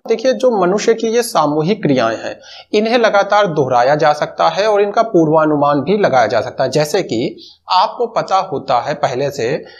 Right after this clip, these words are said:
कि मान लीजिए आने वाला जो वर्ष है उसमें भारत कितना कपड़े का निर्यात करेगा, भारत को कितना कोयले का आयात करना होगा, यानी कि ये जो, आ, अंतर्निर्भर ढांचा है एक बार अगर आप इसको समझ लेते हैं तो आप आसानी से प्रेडिक्शन लगा सकते हैं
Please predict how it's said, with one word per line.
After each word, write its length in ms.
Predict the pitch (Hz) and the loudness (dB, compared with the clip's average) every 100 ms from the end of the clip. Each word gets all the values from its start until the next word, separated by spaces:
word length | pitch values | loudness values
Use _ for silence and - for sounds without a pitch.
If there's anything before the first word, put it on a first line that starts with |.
| - _ | -20 _
कि 300 | - 262 247 | 0 2 2
मान 300 | 190 175 185 | 2 2 2
लीजिए 240 | 180 170 190 | 2 2 4
आने 300 | 165 151 160 | 4 2 2
वाला 240 | 147 147 | 2 2
जो 180 | 135 143 | 0 0
वर्ष 360 | 117 151 147 - | 2 0 0 -4
है 200 | 120 165 | -2 2
उसमें 400 | 214 - 233 175 | 0 0 -2 0
भारत 320 | 160 180 190 | -2 -2 -2
कितना 280 | 185 190 190 | -2 0 0
कपड़े 340 | 185 - 160 | 0 0 2
का 100 | 165 | 2
निर्यात 420 | 180 135 123 107 | 2 2 2 0
करेगा, 460 | - 107 104 101 - - - - - | -2 -2 -2 -4 -8 -18 -20 -12 -8
भारत 440 | - 180 226 - | 0 0 0 0
को 100 | 233 | -2
कितना 400 | 233 196 190 208 | 0 0 0 -2
कोयले 400 | 214 185 165 175 | 0 0 2 0
का 220 | 180 196 151 | 0 0 0
आयात 360 | 147 143 123 | 2 2 0
करना 260 | - 113 113 | -2 -6 -6
होगा, 300 | 107 110 110 | -6 -4 -4
यानी 320 | 110 135 165 202 | -2 -2 0 -2
कि 120 | 214 | -2
ये 220 | 185 196 | 0 0
जो, 200 | 196 202 185 | 0 0 2
आ, 320 | 170 147 143 | 4 4 4
अंतर्निर्भर 800 | 139 151 139 180 180 139 117 165 | 0 -2 0 0 0 0 0 0
ढांचा 400 | 123 110 104 147 | 0 -4 0 0
है 360 | 117 107 139 - - - - | 0 -4 -6 -10 -20 -6 2
एक 280 | 220 247 214 | 4 4 2
बार 180 | 208 | 0
अगर 220 | 208 202 202 | 2 0 2
आप 140 | 196 | 0
इसको 220 | 196 190 156 | -2 -2 -2
समझ 360 | - 170 156 | 0 0 0
लेते 260 | 117 107 117 | -2 -2 -4
हैं 140 | 117 | -4
तो 100 | - | 2
आप 260 | 226 233 - | 2 2 0
आसानी 460 | 160 160 151 160 190 | 0 0 -2 -2 -2
से 120 | 214 | -4
प्रेडिक्शन 500 | - 156 143 - - | 0 0 -2 -2 0
लगा 300 | 151 123 180 | 2 2 2
सकते 360 | - - - | 0 -6 -6
हैं 340 | 120 127 190 | -6 -4 -4